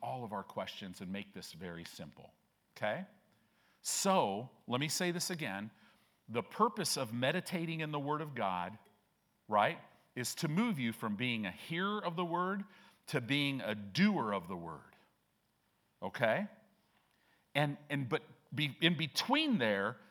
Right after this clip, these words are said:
you meditate in the Word so that what, what are you doing? I'm starting to ponder, imagine, mutter, speak, study in my heart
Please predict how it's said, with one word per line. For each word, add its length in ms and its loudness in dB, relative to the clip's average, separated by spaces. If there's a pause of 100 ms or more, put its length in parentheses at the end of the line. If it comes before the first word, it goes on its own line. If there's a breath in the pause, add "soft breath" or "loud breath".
(540 soft breath)
you 280 0
meditate 680 2
in 120 2
the 80 0
Word 380 0
so 200 0
that 200 -2
what, 260 0
what 120 0
are 40 0
you 140 2
doing? 320 -2
I'm 120 -2
starting 420 2
to 40 2
ponder, 640 0 (360 loud breath)
imagine, 800 4 (160)
mutter, 640 4 (200)
speak, 760 0 (320 soft breath)
study 580 2
in 100 2
my 220 2
heart 380 2